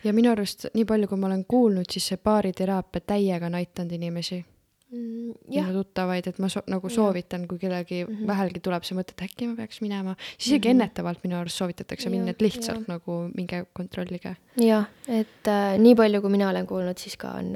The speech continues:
Speaker 2: on üldiselt aidatud,
Speaker 1: Jah.
Speaker 2: aga seal oleneb ka väga palju sellest esimesest kontaktist, et, äh, milline suhe sul selle, äh, terapeudiga siis tekib, et
Speaker 1: Jah,
Speaker 2: kas see on
Speaker 1: muidugi.
Speaker 2: sihuke usalduslik ja, ja hea suhe või mitte.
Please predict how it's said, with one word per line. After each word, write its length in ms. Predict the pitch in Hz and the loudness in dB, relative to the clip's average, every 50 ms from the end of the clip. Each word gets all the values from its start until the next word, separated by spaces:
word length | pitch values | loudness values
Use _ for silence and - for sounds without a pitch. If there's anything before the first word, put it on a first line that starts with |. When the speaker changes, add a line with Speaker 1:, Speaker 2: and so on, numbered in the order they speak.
| - | -4
Speaker 2:
on 140 | 214 202 202 | -2 0 2
üldiselt 400 | 202 196 185 185 185 - 185 - | 2 2 0 -2 -2 -4 -4 0
aidatud, 340 | 185 185 185 185 214 202 196 | 0 2 2 0 -2 -2 -2
Speaker 1:
Jah. 60 | 208 | 0
Speaker 2:
aga 80 | 190 190 | 0 0
seal 240 | 185 196 196 190 185 | 0 2 0 0 0
oleneb 360 | - 190 196 190 185 185 185 | 2 2 4 4 2 0 -2
ka 100 | - 190 | -2 -2
väga 260 | 185 185 185 - 185 180 | -2 -2 0 -2 -2 -2
palju 360 | - 180 175 175 175 175 180 | -2 -2 -2 -2 -2 -2 -4
sellest 380 | - 180 175 175 180 - - | -4 -4 -4 -4 -6 -4 -2
esimesest 440 | 190 175 175 185 180 180 180 185 - - | -2 0 0 0 -2 -2 -4 -6 -8 -4
kontaktist, 640 | - 180 175 - 175 175 - - - 180 - - - | -2 -4 -2 -2 -4 -6 -6 -8 -10 -10 -8 -8 -10
et, 200 | - - _ - | -12 -10 _ -8
äh, 120 | 175 175 | -6 -4
milline 440 | 180 180 175 175 175 175 170 175 175 | -2 -2 -2 -2 -4 -4 -4 -4 -4
suhe 280 | 180 - 180 170 175 180 | -4 -4 -6 -6 -6 -6
sul 140 | 180 185 180 | -8 -8 -10
selle, 380 | - 185 180 180 185 185 180 185 - - - - - - - - - - - - - - - | -8 -10 -10 -10 -10 -10 -10 -12 -14 -18 -18 -16 -16 -16 -16 -16 -16 -18 -18 -20 -20 -10 -6
äh, 140 | 190 180 180 - | -4 -4 -2 0
terapeudiga 640 | 190 180 170 170 - - 180 175 175 170 - - | 0 0 0 -2 -2 0 0 0 0 -2 -6 -6
siis 200 | 175 - 180 - | -6 -6 -6 -8
tekib, 420 | - - 170 - _ - 170 - - | -6 -8 -10 -8 _ -10 -10 -10 -10
et 80 | 180 | -12
Speaker 1:
Jah, 60 | - 214 | -10 -8
Speaker 2:
kas 160 | 190 175 - | -6 -6 -6
see 80 | - 208 | -6 -6
on 60 | - | -6
Speaker 1:
muidugi. 180 | 185 185 185 196 | -6 -8 -8 -8
Speaker 2:
sihuke 140 | 190 180 | -6 -4
usalduslik 760 | 180 185 175 185 175 175 180 175 175 - - 180 180 _ - - | -4 -4 -4 -4 -4 -6 -6 -6 -8 -8 -8 -10 -12 _ -10 -8
ja, 220 | 180 175 175 180 | -8 -6 -8 -8
ja 120 | 180 180 175 | -6 -6 -4
hea 240 | 175 180 180 180 180 | -4 -4 -4 -4 -4
suhe 260 | - 185 175 175 180 | -4 -4 -4 -4 -4
või 120 | 175 175 180 | -2 -2 -2
mitte. 360 | 180 180 - _ _ 180 | -2 -2 -4 _ _ -8